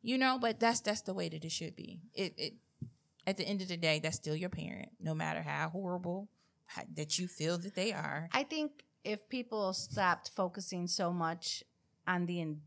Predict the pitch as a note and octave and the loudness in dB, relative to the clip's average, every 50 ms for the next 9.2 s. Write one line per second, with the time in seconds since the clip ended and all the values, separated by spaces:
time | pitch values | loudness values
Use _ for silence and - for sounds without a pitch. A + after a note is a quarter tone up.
0 | - - _ _ _ _ - F3 E3+ E3+ F3 E3 E3 D#3 D3+ D3+ D3 C#3 D3 E3 | -18 -20 _ _ _ _ -16 -10 -6 -4 -2 -2 -2 -2 0 0 0 0 0 -2
1 | D#3+ - - - - - - _ _ _ _ _ _ _ _ _ _ - G#3+ G#3+ | -4 -4 -4 -4 -6 -8 -10 _ _ _ _ _ _ _ _ _ _ -4 -2 0
2 | G3+ G3+ G3 G3+ F#3+ F#3+ F#3+ F#3+ - - G#3 G#3 - - G#3 - - G#3 - - | 0 0 0 -2 -2 -2 -4 -4 -4 -4 -4 -4 -4 -4 -4 -4 -4 -6 -4 -2
3 | - E3 D#3+ E3 - D#3+ - - - - - E3 - - G3 F#3 F#3 F#3+ G3 G3+ | -2 -2 -2 -2 -4 -4 -4 -2 -2 0 -2 -2 -2 -2 -2 -2 0 2 2 4
4 | A3 B3+ B3+ G#3+ - - G4+ F#4+ C4+ - - - - - - - _ _ _ _ | 4 4 4 4 2 2 2 2 2 2 2 0 -2 -2 -2 -4 _ _ _ _
5 | _ - - F#3+ F3+ F3 E3 E3 - D#3+ E3+ - - D3 C3+ B2 - - - - | _ -6 -2 -2 -2 -2 -4 -4 -4 -4 -4 -2 -2 -2 -4 -4 -8 -10 -10 -12
6 | - - - - - _ _ _ _ _ _ _ _ _ _ _ _ _ _ _ | -10 -12 -12 -12 -14 _ _ _ _ _ _ _ _ _ _ _ _ _ _ _
7 | _ _ - G3 G3 - - G3 F3+ F3 F3 - A3+ B3 B3 - - F#4 F#4+ F#4 | _ _ -10 -10 -6 -2 0 0 2 2 0 -2 -2 -2 0 -2 -2 -4 -4 -6
8 | - - C4+ B3 A3+ A3+ - G#3 G3+ A3+ A3 F3 D#3+ D3+ D3 C3 D3+ F#3 F#3 B2+ | -4 -2 0 0 0 0 0 -2 0 2 2 0 0 -2 0 -2 -2 -2 -2 -6
9 | B2+ A#2+ - | -6 -8 -8